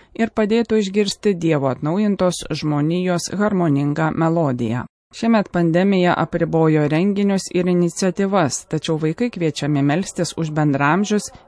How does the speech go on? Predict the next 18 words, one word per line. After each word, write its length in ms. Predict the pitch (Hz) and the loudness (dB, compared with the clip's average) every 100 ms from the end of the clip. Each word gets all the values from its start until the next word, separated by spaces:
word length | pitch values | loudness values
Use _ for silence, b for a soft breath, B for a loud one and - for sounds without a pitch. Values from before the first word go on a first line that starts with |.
| - | -6
ir 140 | 196 | -4
prisidėti 640 | - 190 - 185 208 220 214 | -2 -4 -4 0 0 2 2
bent 240 | 196 196 | 2 2
simboliniu 600 | - 208 180 170 175 180 185 | 0 0 2 2 2 2 0
įnašu, 540 | - 247 202 135 - 127 | 2 4 4 0 -4 -8
kad 140 | 131 - | -10 -4
vargstantis 640 | 185 214 - 220 220 214 | -4 -4 -2 -2 0 -2
gautų 400 | 196 196 202 208 | 0 0 0 -2
būtiniausią 720 | 196 185 175 156 139 139 156 | -2 -2 0 2 2 0 -4
pagalbą. 640 | - 165 185 165 139 123 107 - _ _ - | -6 -2 0 0 0 -2 -6 -10 _ _ 0
Vaikų 320 | 202 - 247 | 0 2 4
misionierių 640 | 226 - 165 165 165 160 156 | 4 2 2 4 4 4 2
veikla 360 | 160 156 214 226 | 2 2 0 0
paplito 540 | 170 - 190 226 240 220 | 0 -2 -2 0 0 0
po 140 | 233 | -2
šimtą 380 | - 226 226 233 | 0 -2 0 0
dvidešimt 560 | 190 170 160 165 175 170 | 0 0 0 0 0 -2
šalių. 460 | - 190 185 180 | -2 -2 0 0